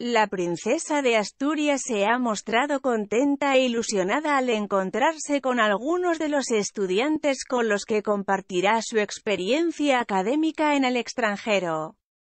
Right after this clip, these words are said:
Durante la reunión, los patronos y alumnos se han colocado de pie, formando un círculo, para pasar al turno de palabra.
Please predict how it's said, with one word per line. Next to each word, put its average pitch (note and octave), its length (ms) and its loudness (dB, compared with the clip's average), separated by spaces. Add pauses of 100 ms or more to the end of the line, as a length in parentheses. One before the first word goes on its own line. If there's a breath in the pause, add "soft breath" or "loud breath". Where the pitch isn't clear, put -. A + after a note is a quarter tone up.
(320)
Durante G3+ 680 2
la F#3 160 2
reunión, G3 800 0
los A3+ 280 0
patronos C#4 680 0
y A#3 100 2
alumnos B3+ 600 4
se A3+ 200 -2
han D4 160 2
colocado A#3+ 680 2
de A3+ 180 0
pie, D4 440 -2
formando A#3 840 2
un B3+ 160 0
círculo, C#4 880 0
para G#3+ 240 2
pasar G3+ 460 0
al A#3 200 -2
turno E4 460 0
de D4+ 140 0
palabra. F#3+ 680 2